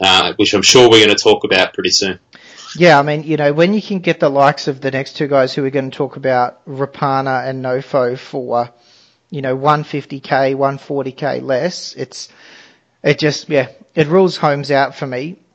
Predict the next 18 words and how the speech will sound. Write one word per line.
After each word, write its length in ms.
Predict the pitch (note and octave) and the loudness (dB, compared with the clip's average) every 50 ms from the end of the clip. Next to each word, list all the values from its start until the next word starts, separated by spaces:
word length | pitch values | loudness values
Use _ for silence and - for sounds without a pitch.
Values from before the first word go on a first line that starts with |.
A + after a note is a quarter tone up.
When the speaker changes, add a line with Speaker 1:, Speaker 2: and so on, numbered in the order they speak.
| _ - | _ -8
Speaker 2:
So 320 | - - D#3+ D#3 D#3+ D#3 - - _ _ _ - | -2 0 2 2 2 0 -4 -12 _ _ _ -6
Rapana, 600 | D3+ D#3+ E3+ D#3+ - E3 D3+ D#3 D#3+ D#3 C#3+ C#3 | 0 0 0 2 2 2 4 4 4 2 0 0
mate, 420 | C3+ C#3 E3+ F#3+ - - - - | 0 -2 -2 -2 -6 -16 -20 -10
came 280 | - - E3+ F3+ F#3 F#3 | -4 0 0 0 0 0
back 220 | F3+ E3+ - - | -2 -2 -2 -4
on 80 | D#3 C#3+ | -6 -6
the 80 | C#3 C3 | -4 -4
weekend, 520 | C3 C3+ C3+ - - C#3+ C3+ C#3 C3 C#3 | -4 -4 -4 -2 -2 -2 -2 -4 -8 -10
ninety-five 720 | D3 C#3+ C#3+ D3+ D#3 D#3 D3 - - C#3+ C3+ C3+ - - | -6 -2 -2 0 -2 -2 -6 -4 -2 0 0 0 -2 -6
points, 400 | - - C#3 C3+ C3+ C#3 - - | -14 -10 -8 -8 -8 -8 -12 -14
scored 400 | - - - - C#3 C3+ C3 C3+ | -16 -12 -8 -6 -4 -4 -6 -8
two 220 | - - D3+ C#3 C3+ | -6 -6 -4 -4 -4
tries. 640 | - - D3+ C3+ B2+ B2 B2 B2 C3+ D#3+ - - _ _ _ _ _ _ _ _ _ _ _ | -6 -4 -4 -2 0 2 2 2 2 0 -4 -10 _ _ _ _ _ _ _ _ _ _ _
His 220 | - D#3 D3 - | -8 -8 -8 -8
three 260 | - E3+ F3+ G3 G#3+ | -6 -2 -2 -2 0
games 380 | F#3+ G3 E3+ D#3 D3+ D3 C3+ - | 2 2 2 2 0 -4 -8 -8
before 520 | - C#3 B2+ - - D3 C3+ C3 C3+ C3 | -10 -10 -10 -10 -8 -8 -4 -2 -2 0
that, 460 | B2 A#2+ A2+ A#2+ D3 E3+ - - _ | 0 2 2 2 2 0 -2 -6 _